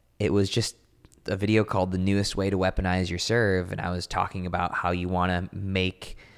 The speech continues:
your opponent hit on multiple axes, where rather than just hitting it hard or hitting it deep, you wanna have some loop to it, was the essence of the, of the video. And I was like, "Yeah, it's a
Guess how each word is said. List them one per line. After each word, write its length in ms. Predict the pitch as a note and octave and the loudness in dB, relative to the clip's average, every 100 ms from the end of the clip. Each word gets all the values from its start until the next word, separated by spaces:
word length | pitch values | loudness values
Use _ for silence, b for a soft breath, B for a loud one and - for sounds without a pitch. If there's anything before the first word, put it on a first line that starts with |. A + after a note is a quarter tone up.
| B | B
your 680 | - F#2 F2+ F2 F2 F2 F2+ | -6 0 2 2 2 -2 -4
opponent 460 | - - F#2+ F#2 F2 | -4 0 0 0 -2
hit 180 | - - | -4 -4
on 200 | - F#2 | -2 -2
multiple 480 | F#2 F2+ F#2 - F2 - | 0 0 -2 -2 -2 -2
axes, 760 | F#2 - - - - - - B B B - | -6 -6 -8 -6 -8 -8 -12 B B B -6
where 560 | F2+ E2+ E2+ E2 E2+ - - _ _ - | 0 2 4 2 -2 -6 -20 _ _ -4
rather 260 | F#2+ F#2 | 0 0
than 120 | F2 F2+ | 0 -4
just 140 | F2+ | -4
hitting 200 | F2 F2+ | -2 -2
it 100 | F2+ | -2
hard 560 | - G#2+ G#2+ G#2 A2 B2 | 2 4 6 4 2 -4
or 120 | F2+ | -6
hitting 200 | F#2 F2 | -4 -4
it 140 | D#2+ - | -6 -2
deep, 340 | A#2+ B2 - | 0 0 -4
you 100 | F#2 | -8
wanna 120 | F#2 | -6
have 160 | F#2 F2 | -4 -6
some 220 | - F2+ | -6 -10
loop 220 | F2+ F2 - | -6 -8 -8
to 100 | - | -10
it, 240 | G1+ - _ | -10 -12 _
was 160 | - F2+ | -6 -4
the 140 | F2+ | -4
essence 320 | - - F#2 | -6 -8 -8
of 160 | F#2 F#2+ | -8 -6
the, 320 | F2+ - G2 - | -4 -4 -4 -4
of 80 | F#2 | -2
the 100 | F2 | -2
video. 380 | F2 - - - - _ - _ _ _ - - | -2 -4 -8 -10 -20 _ -20 _ _ _ -20 -4
And 100 | G#2+ | 0
I 40 | |
was 60 | G#2+ | 4
like, 160 | G#2 A#2 | 4 2
"Yeah, 160 | F#3 | 0
it's 140 | E3+ | 0
a 60 | A#2+ | -2